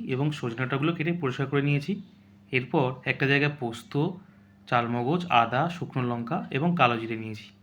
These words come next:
কালো জিরেটা বাদ দিয়ে বাকি সমস্ত মশলা মিক্সিং জারের সাহায্যে একটা পেস্ট বানিয়ে নিয়েছি। এরপর কড়াইতে সর্ষের তেল দিয়ে তেলটা কিছুক্ষণ পর গরম হয়ে গেলে তাতে কালো জিরেগুলো দিয়ে দেবো।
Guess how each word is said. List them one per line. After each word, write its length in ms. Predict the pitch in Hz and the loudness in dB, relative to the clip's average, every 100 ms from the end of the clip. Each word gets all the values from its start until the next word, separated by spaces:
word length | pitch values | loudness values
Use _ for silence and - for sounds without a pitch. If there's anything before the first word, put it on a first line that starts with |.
| - - - - - - - | -20 -20 -20 -20 -20 -20 0
কালো 260 | 120 117 | 2 2
জিরেটা 280 | 120 147 165 | 2 2 2
বাদ 260 | 147 117 117 117 | 4 4 4 2
দিয়ে 300 | 170 120 - - - | 2 0 -2 -14 -12
বাকি 380 | 127 117 107 156 | -2 -2 0 -2
সমস্ত 420 | 151 151 156 151 | -2 -2 -4 -4
মশলা 640 | 165 123 117 - 135 113 - - - - | -2 -2 -4 -2 0 0 -4 -20 -20 -8
মিক্সিং 340 | 156 156 190 180 | -8 -4 -2 2
জারের 180 | 180 | 2
সাহায্যে 420 | 175 139 123 127 175 | 0 0 0 0 -2
একটা 140 | 175 | -4
পেস্ট 340 | - 131 131 | -2 -2 -2
বানিয়ে 300 | 131 120 120 | -2 -2 0
নিয়েছি। 340 | 117 110 107 - - - - - - - - - - | -4 -6 -12 -16 -20 -20 -20 -20 -20 -20 -20 -6 -2
এরপর 300 | 135 190 202 - - - - | 0 0 0 -4 -20 -20 -12
কড়াইতে 460 | - 120 120 123 151 131 175 - - - - | 0 2 2 2 0 0 -4 -14 -20 -20 -20
সর্ষের 440 | - - 131 127 156 147 | -18 -6 -6 -2 -4 0
তেল 260 | 123 123 127 | 2 4 4
দিয়ে 380 | 175 131 156 - - - - - - - | 6 6 4 -4 -16 -20 -20 -20 -20 -4
তেলটা 500 | 131 151 151 143 143 - - - - - | -2 0 2 0 0 -10 -20 -20 -20 -8
কিছুক্ষণ 500 | 160 208 202 - 196 | -4 -2 -2 4 4
পর 200 | 190 170 | 4 2
গরম 300 | 131 123 151 | 2 2 2
হয়ে 220 | 147 175 170 | 4 4 6
গেলে 240 | 127 117 120 - - - | 4 0 -8 -14 -20 -6
তাতে 220 | 123 - | -6 -4
কালো 320 | - 117 117 | 2 4 4
জিরেগুলো 440 | 117 123 127 131 139 | 2 0 2 2 2
দিয়ে 220 | 131 135 | 4 4
দেবো। 360 | 139 147 262 | 4 0 -2